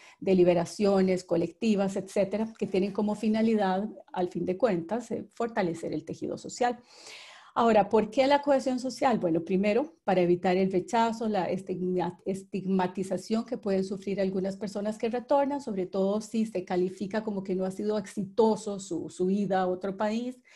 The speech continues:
mejoran la convivencia ciudadana y pueden prevenir conflictos ante la competencia laboral, escasos empleos, y tras de eso vienen personas retornadas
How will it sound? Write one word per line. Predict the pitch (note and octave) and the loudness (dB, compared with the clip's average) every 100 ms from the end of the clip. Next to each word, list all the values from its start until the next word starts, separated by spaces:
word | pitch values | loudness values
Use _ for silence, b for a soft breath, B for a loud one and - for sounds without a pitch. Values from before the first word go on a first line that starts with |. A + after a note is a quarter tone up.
| B B B | B B B
mejoran | G3+ G3 - A3+ B3 C4+ | -2 -2 2 2 2 0
la | C4 | -2
convivencia | C4 A#3+ A#3+ A#3 A3+ A#3 | -4 -4 -2 -2 -4 -8
ciudadana | A3+ A3+ A#3 A3+ G#3+ G#3 | -6 -4 -2 0 0 -2
y | A3+ A3 | -4 -4
pueden | A3 G#3+ A3+ | -2 -2 -2
prevenir | A#3 G#3+ F#3+ F#3+ | -2 -2 -2 -4
conflictos | F#3+ G#3 G3 G3+ F#3+ F#3+ F#3+ - b b b - | -4 -8 -6 -6 -6 -8 -10 -12 b b b -8
ante | G#3 G3+ A3 | -4 -2 -2
la | A3+ | -2
competencia | A3 F#3 E3+ F#3 F3+ F#3+ | -2 -4 -2 -2 -2 0
laboral, | F#3 F#3 G#3+ A3 F3+ | 2 2 2 0 -2
escasos | E3+ - F3 F#3 G3+ | -6 -6 -6 -6 -8
empleos, | A3+ A3+ A3+ A#3+ A#3 A3+ A3+ - | -4 -4 0 -2 0 -4 -8 -10
y | F#3+ | -6
tras | F#3+ F3 | -4 -4
de | E3+ F3 | -2 -4
eso | F3 | -4
vienen | F#3 G3 G3 G3+ | -4 -2 -2 -2
personas | G3 F#3+ - G#3+ G#3 G#3 G3 F3 | -6 -6 -4 -4 -2 -4 -6 -6
retornadas | F#3+ G3 G3+ G#3+ A3+ A3 A3 A3 | -6 -6 -4 -2 0 0 0 -2